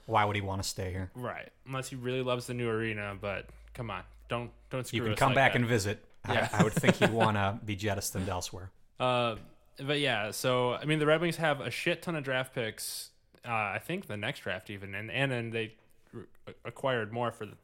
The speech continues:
Speaker 2: following
Speaker 1: Good.
Speaker 2: years too.
Speaker 1: They, and that's
Speaker 2: So,
Speaker 1: exactly
Speaker 2: you know,
Speaker 1: what
Speaker 2: if you
Speaker 1: they
Speaker 2: can't,
Speaker 1: need.
Speaker 2: if you can't draft the secret prospects, just draft a shit ton of 'em, and hopefully a few of 'em pan out.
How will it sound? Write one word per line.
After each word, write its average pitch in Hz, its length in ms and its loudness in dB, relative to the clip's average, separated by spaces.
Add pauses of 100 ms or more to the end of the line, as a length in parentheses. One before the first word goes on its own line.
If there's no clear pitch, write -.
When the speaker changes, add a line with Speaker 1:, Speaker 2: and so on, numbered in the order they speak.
Speaker 2:
following 123 360 -4
Speaker 1:
Good. 151 160 4
Speaker 2:
years - 100 -10
too. 113 240 -6 (460)
Speaker 1:
They, 110 80 -4
and 110 260 -6
that's 113 140 -8
Speaker 2:
So, 113 220 2
Speaker 1:
exactly 110 60 -4
Speaker 2:
you 110 60 -2
know, 110 140 0
Speaker 1:
what 107 80 0
Speaker 2:
if 104 100 -2
you 139 80 0
Speaker 1:
they 101 60 0
Speaker 2:
can't, 170 240 2
Speaker 1:
need. - 40 -12
Speaker 2:
if - 80 -12
you 147 80 -6
can't 160 240 -4
draft 165 280 0
the 147 80 -6
secret 160 320 -6
prospects, 185 720 -6 (220)
just - 200 -14
draft 104 540 -2
a 120 60 -6
shit - 300 -4
ton 113 180 -6
of 104 140 -6
'em, 101 240 -6
and 95 320 -12 (320)
hopefully 147 380 -6
a 139 40 -6
few 139 200 -4
of 131 80 -6
'em 123 120 -8
pan 120 240 -6
out. 90 300 -8